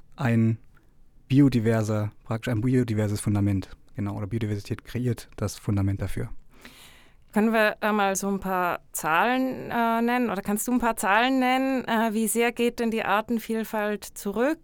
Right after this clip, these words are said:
Speaker 2: Also hier in Deutschland und überhaupt weltweit?
Speaker 1: Genau. Der Living Planet Report aus zwanzig zwanzig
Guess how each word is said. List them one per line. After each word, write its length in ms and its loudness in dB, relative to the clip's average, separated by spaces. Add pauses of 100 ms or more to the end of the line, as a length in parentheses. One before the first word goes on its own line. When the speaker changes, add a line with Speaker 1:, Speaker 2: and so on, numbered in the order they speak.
Speaker 2:
Also 180 -4
hier 220 -2
in 60 -2
Deutschland 680 0
und 100 -2
überhaupt 440 -2
weltweit? 640 -2 (260)
Speaker 1:
Genau. 340 2 (760)
Der 320 4
Living 300 4
Planet 340 4
Report 600 0 (200)
aus 260 -4
zwanzig 340 -2
zwanzig 580 0